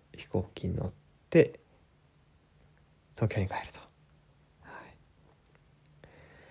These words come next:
い。で、東京に帰っ-、羽田空港着いて、すぐ親に呼ばれて、洗濯を干しに親の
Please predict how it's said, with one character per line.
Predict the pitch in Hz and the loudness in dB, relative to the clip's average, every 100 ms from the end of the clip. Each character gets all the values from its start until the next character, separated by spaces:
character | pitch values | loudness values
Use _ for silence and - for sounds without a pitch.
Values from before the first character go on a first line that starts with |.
| - - - | -20 -20 -2
い。 | |
で、 | 143 | 0
東 | 143 139 | 2 2
京 | 151 | 4
に | 139 139 | 6 4
帰 | - 147 127 123 | 4 6 8 4
っ-、 | - - - - - - - - - - - - - - - - 123 | 0 -14 -20 -20 -20 -20 -20 -20 -20 -20 -20 -20 -20 -20 -20 -10 0
羽 | 123 117 117 | 4 6 6
田 | 120 | 4
空 | - 117 110 | 4 2 2
港 | - 101 95 | 0 -2 -2
着 | - - 110 101 | -6 -2 4 4
い | 95 117 | 4 0
て、 | - - 113 101 92 | 0 8 10 10 6
す | - - 101 | 0 -2 -2
ぐ | 110 - | 0 2
親 | 101 98 | 4 4
に | 95 95 | 4 2
呼 | 92 | 0
ば | - | -2
れ | - - - | -4 -8 -2
て、 | - 95 87 | 2 4 4
洗 | 101 - 92 | 0 -4 -2
濯 | - - - | -4 -2 -2
を | - - | -2 -2
干 | 98 | -4
し | - | -2
に | - - | -6 -4
親 | - | -2
の | - | 0